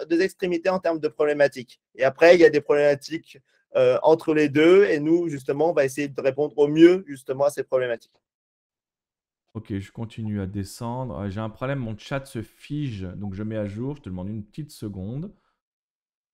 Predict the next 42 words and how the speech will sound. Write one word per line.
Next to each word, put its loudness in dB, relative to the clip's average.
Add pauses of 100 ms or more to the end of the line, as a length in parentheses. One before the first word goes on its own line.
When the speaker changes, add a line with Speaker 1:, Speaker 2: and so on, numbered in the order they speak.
(120)
Speaker 2:
Tac, -10 (540)
voilà. -12 (500)
Hop -16
là. -16
J'espère -12
que -14
vous, -8
vous -6
avez -4
pas -10
ce -16
problème-là, -10
mais -8
moi, -8
ça -14
se -20
fige. -10 (2000)
Alors, -6
on -4
a -2
un -4
commentaire -4
de 0
Nathalie 0
qui -8
nous -2
dit -4
qu'hier -2
soir, -4
et, -2
et -6
l'é-, -2
l'émission -4
sur -8
les -2
influenceurs -4
était -6
vraiment -4
excellente. -6 (420)
Elle -4
Speaker 1:
Mhm. -10
Speaker 2:
confirme. -8